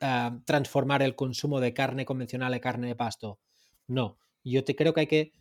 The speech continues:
disminuir muchísimo el consumo, no solo de carne, sino también de alimentos procesados, alimentos transformados, de azúcares, de harinas, de una serie de, de bases de nuestra dieta que no son los mejores, no solo para nosotros, sino tampoco para los ecosistemas.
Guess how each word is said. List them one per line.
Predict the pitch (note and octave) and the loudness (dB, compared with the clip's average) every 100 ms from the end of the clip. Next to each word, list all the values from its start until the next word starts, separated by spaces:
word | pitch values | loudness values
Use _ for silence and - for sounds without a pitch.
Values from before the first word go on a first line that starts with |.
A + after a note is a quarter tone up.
| _ | _
disminuir | C3 D3 C3 C#3 C#3 D3 | 4 4 4 0 0 0
muchísimo | D3 C3+ D3 C#3+ C#3 | -2 -4 -4 -2 -4
el | - | -2
consumo, | A#2+ A#2 D#3 F3 G#3 | -4 -2 -2 -2 -2
no | C3+ D#3+ | 0 0
solo | - D3 | 2 2
de | B2 | 2
carne, | C#3+ D#3+ G#3 | 0 0 -2
sino | - C3 | -2 -2
también | A#2+ A#2 D3 G#3+ - _ _ _ _ _ - - | -2 0 0 -2 -6 _ _ _ _ _ -20 -14
de | B2 | -6
alimentos | B2+ A2 C3+ F3 | -4 -2 -2 -4
procesados, | - E3 C3 C3+ D#3+ G#3 C#4+ - _ _ _ - | -2 -2 -2 0 2 0 -2 -12 _ _ _ -4
alimentos | A#2+ A#2 D3 F#3 | -2 -2 0 -2
transformados, | F#3 E3+ C#3+ B2+ D3 F#3 A#3+ - _ _ _ _ - | 0 0 0 0 2 2 2 -2 _ _ _ _ -2
de | B2 | 0
azúcares, | A#2+ E3 E3 G3 G#3 A3+ - | 2 2 4 4 4 0 -4
de | - B2 | -2 0
harinas, | B2 E3 G3 A#3+ A#3 _ | 2 2 0 -4 -6 _
de | - C3+ | -6 -2
una | E3+ F3+ | -2 -4
serie | - D#3+ G3 F#3+ | 2 2 4 4
de, | D3 B2+ A#2 A2 - _ _ _ _ _ - | 2 0 -4 -8 -14 _ _ _ _ _ -8
de | A#2 A2+ | -2 0
bases | A2+ D#3+ - F#3+ | 4 2 4 2
de | F3 | 4
nuestra | D#3+ - C#3+ | 4 4 2
dieta | B2 B2 D#3+ E3+ C4+ - _ _ _ _ _ | 4 4 2 4 0 0 _ _ _ _ _
que | C#3 C3 | 0 2
no | C3+ E3+ | 4 2
son | G#3 | 4
los | F3+ C3+ | 2 2
mejores, | C3 - D3+ C#3 | 0 2 4 4
no | D#3 E3 | 2 4
solo | F3+ D#3 | 6 6
para | C3+ | 6
nosotros, | B2+ D#3+ F#3 | 2 -2 -2
sino | - C3+ | -2 -2
tampoco | A#2+ A#2 C3+ D3+ | 0 4 4 6
para | D3 C3 | 4 4
los | A2 | 2
ecosistemas. | A#2 G2 G2 - G#2+ G2+ - | 0 -4 -4 -4 -4 -4 -10